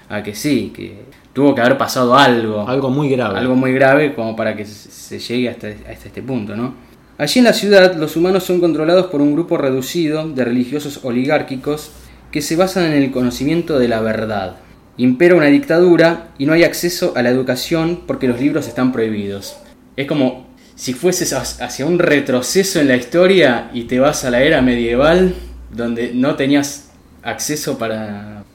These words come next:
Speaker 1: para la educación también, donde directamente los libros eran quemados. Eh,
Speaker 2: Sí, la sociedad estaba mi-, militarizada y además, este, todo está muy dirigido por el Estado.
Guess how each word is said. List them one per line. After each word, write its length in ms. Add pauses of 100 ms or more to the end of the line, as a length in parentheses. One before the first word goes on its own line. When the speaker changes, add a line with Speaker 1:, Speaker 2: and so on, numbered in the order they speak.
(100)
Speaker 1:
para 180
la 100
educación 600
también, 420
donde 280 (300)
directamente 500
los 160
libros 260
eran 180
quemados. 920 (380)
Eh, 280 (160)
Speaker 2:
Sí, 220
la 100
sociedad 300
estaba 300
mi-, 400
militarizada 1000
y 120
además, 480
este, 440 (600)
todo 180
está 440
muy 480
dirigido 680
por 180
el 100
Estado. 580